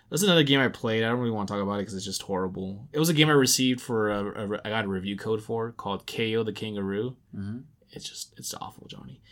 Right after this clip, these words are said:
Speaker 1: It's basically a, like a, it kinda pays a homage to, like, Ninten-, like, Mario sixty-four, Banjo-Kazooie, like, late nineties era platformers.
Speaker 2: Yeah.
Speaker 1: Three D platformers.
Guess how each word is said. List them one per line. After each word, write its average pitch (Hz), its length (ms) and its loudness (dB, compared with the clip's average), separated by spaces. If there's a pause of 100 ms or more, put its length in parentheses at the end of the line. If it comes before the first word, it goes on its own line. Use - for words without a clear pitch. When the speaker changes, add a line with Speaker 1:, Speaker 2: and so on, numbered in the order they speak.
(280)
Speaker 1:
It's 123 160 -2
basically 170 360 6
a, 139 80 8
like 123 180 0
a, 104 460 -2 (800)
it 127 160 -2
kinda 156 240 2
pays 147 200 6
a 139 60 6
homage 120 560 4
to, 113 140 0
like, 101 340 0 (200)
Ninten-, 113 460 -6
like, 98 180 -4
Mario 107 280 2
sixty-four, 104 800 -2
Banjo-Kazooie, 98 920 -4
like, 90 260 -10
late 110 380 -2
nineties 107 640 -2
era 104 340 -2
platformers. 123 760 -4 (160)
Speaker 2:
Yeah. 98 220 -6 (180)
Speaker 1:
Three 113 180 2
D 120 220 6
platformers. 135 720 -2